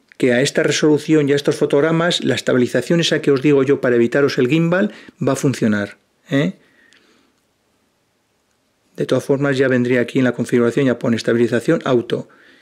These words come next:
O sea que me va, me lo va a hacer perfecto la estabilización. Pues nada, si queréis vamos a hacer una prueba de estabilización. Y luego, después de hacer la prueba de estabilización en este mismo vídeo, para que lo veáis, vamos a hacer una prueba de time warp,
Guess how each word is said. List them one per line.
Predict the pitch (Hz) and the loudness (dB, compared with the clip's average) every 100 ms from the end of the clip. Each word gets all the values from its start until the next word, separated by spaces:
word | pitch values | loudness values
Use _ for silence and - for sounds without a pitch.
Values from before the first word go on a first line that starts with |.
| _ _ - | _ _ -10
O | |
sea | 123 113 | -6 -2
que | 110 | -2
me | 110 | -2
va, | 127 123 120 113 | -2 0 -2 -2
me | 110 113 | 0 0
lo | 113 | 2
va | 123 | 0
a | |
hacer | 113 - 123 117 110 107 113 - | -2 -2 0 0 0 -4 -8 -8
perfecto | 123 117 131 - 120 | -6 -4 -6 -2 -2
la | 110 | 0
estabilización. | - 110 113 113 - 113 117 - _ - - - - - - _ - | -2 -2 -2 -4 -6 -6 -8 -14 _ -20 -20 -20 -20 -20 -20 _ -2
Pues | 123 | 0
nada, | 135 143 110 | 2 0 0
si | - 123 | -2 -2
queréis | 139 156 175 175 - | 2 2 2 0 -2
vamos | 127 131 127 | -2 0 0
a | 131 | -2
hacer | - | 0
una | 139 131 | 0 0
prueba | 170 180 165 | 2 2 2
de | |
estabilización. | 135 135 117 113 123 - 135 117 107 - _ - | 0 0 0 0 -2 0 0 0 -2 -12 _ -2
Y | 143 | 2
luego, | 165 196 170 208 214 - _ _ _ _ | 4 4 2 0 -4 -18 _ _ _ _
después | 123 123 - 170 | -4 -4 0 0
de | |
hacer | 160 175 | 0 0
la | 156 | 0
prueba | 156 160 | 2 2
de | 156 | 2
estabilización | 143 143 139 131 135 180 156 | 0 0 0 0 -2 0 2
en | 147 | 2
este | - 151 | 2 2
mismo | 143 147 143 | 2 2 2
vídeo, | 170 139 143 | 2 2 2
para | 120 | 2
que | 123 | 2
lo | |
veáis, | 120 160 160 160 - _ _ - | 2 2 2 -2 -6 _ _ -10
vamos | 131 160 180 175 | -2 0 2 0
a | |
hacer | - 165 | 0 0
una | 165 156 151 | 2 0 -4
prueba | - - 156 170 175 | -10 -4 2 2 4
de | 143 | 2
time | 127 151 135 | 0 0 2
warp, | 123 110 107 | 2 0 -2